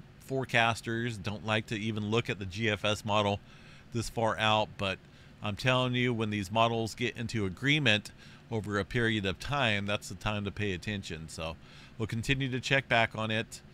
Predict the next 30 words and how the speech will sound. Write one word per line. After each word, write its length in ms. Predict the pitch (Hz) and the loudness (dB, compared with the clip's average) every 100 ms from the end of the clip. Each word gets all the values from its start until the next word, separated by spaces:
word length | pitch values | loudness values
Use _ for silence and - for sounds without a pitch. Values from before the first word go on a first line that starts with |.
| - - - - | -20 -20 -20 -12
and, 360 | - 104 104 101 | -6 -4 -4 -4
uh, 200 | 101 101 | -4 -4
see 340 | - 110 107 | -6 -6 -4
how 680 | 104 101 101 101 101 104 104 71 | -2 0 0 0 0 0 -4 -6
it 160 | 95 | -8
plays 380 | - 95 98 117 | -8 -8 -4 -2
out. 320 | 120 110 107 - | -2 0 -2 -4
But, 160 | 90 - - - - - - - - - - - - - - | -10 -10 -20 -20 -20 -20 -20 -20 -20 -20 -20 -20 -20 -20 -18
uh, 200 | 98 95 | -12 -8
West 260 | 92 113 - | -4 -2 0
Coast, 380 | 123 156 202 98 | 0 2 0 -4
looks 200 | 98 - | -8 -8
like 140 | 98 | -8
we 60 | 101 | -6
got 180 | 95 87 | -6 -6
some 140 | 98 | -8
more 140 | 101 | -6
rain 260 | 95 101 98 | -4 -4 -4
coming 240 | 104 98 | -6 -4
in 180 | 98 98 | -4 -4
towards 380 | 92 92 98 - | -6 -6 -6 -6
November. 400 | 90 92 92 92 | -6 -4 -4 -4
So 260 | - 87 92 | -4 -6 -4
it's, 260 | 147 - - - - | -6 -6 -20 -20 -12
it's 160 | 156 - | -8 -2
our 180 | 185 | -2
rainy 380 | 202 226 233 208 | -2 -2 -2 -2
season, 520 | - 120 104 90 104 | -2 -2 -2 -2 -4
so 200 | 98 110 | -4 -4
we 400 | 104 113 120 120 | -4 -2 -2 -2